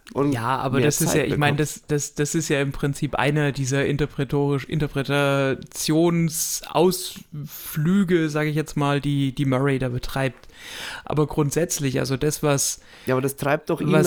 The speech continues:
Speaker 1: dann auch zusätzlich mit an, weil er ja der unmittelbaren Bedrohung des Todes ausgesetzt ist. Das, das sagt er ja auch zu ihr. Sie
Speaker 2: Das
Speaker 1: hat
Speaker 2: ist,
Speaker 1: eine
Speaker 2: genau, das ist,
Speaker 1: irrationale
Speaker 2: das ist ja
Speaker 1: Angst
Speaker 2: richtig.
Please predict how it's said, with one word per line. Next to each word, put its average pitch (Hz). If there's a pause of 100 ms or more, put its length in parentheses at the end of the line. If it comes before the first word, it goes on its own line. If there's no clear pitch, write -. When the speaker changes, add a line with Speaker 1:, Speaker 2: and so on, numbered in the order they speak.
Speaker 1:
dann -
auch 180
zusätzlich 170
mit 147
an, 196
weil 139
er 165
ja 170 (460)
der 160
unmittelbaren 175
Bedrohung 165
des 160
Todes 180
ausgesetzt 139
ist. 87
Das, 131
das 151
sagt -
er 113
ja 107
auch 98
zu -
ihr. - (360)
Sie -
Speaker 2:
Das 196
Speaker 1:
hat -
Speaker 2:
ist, 165
Speaker 1:
eine 165
Speaker 2:
genau, -
das 160
ist, 214
Speaker 1:
irrationale 196
Speaker 2:
das 208
ist 190
ja 202
Speaker 1:
Angst 151
Speaker 2:
richtig. 139